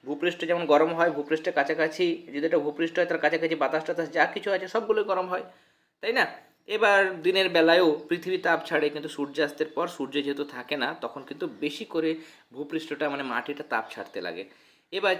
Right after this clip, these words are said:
চা-, তাপ ছেড়ে ছেড়ে ছেড়ে কী হবে, ঠান্ডা হতে শুরু করবে। সূর্য অস্ত গেল, তার মানে এবার মাটিটা এবার ধীরে ধীরে ঠান্ডা হবে। দিনের বেলা প্রচণ্ড গরম ছিল, যেহেতু সূর্য ছিল, আহ,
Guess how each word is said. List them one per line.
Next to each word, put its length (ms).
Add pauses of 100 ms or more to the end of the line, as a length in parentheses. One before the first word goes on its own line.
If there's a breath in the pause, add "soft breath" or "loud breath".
চা-, 280
তাপ 260
ছেড়ে 240
ছেড়ে 200
ছেড়ে 160
কী 120
হবে, 100
ঠান্ডা 320
হতে 140
শুরু 200
করবে। 300 (160)
সূর্য 640
অস্ত 340
গেল, 220
তার 160
মানে 200 (200)
এবার 220
মাটিটা 500
এবার 140
ধীরে 160
ধীরে 200
ঠান্ডা 320
হবে। 260 (260 loud breath)
দিনের 180
বেলা 160
প্রচণ্ড 360
গরম 300
ছিল, 220
যেহেতু 200
সূর্য 400
ছিল, 300
আহ, 520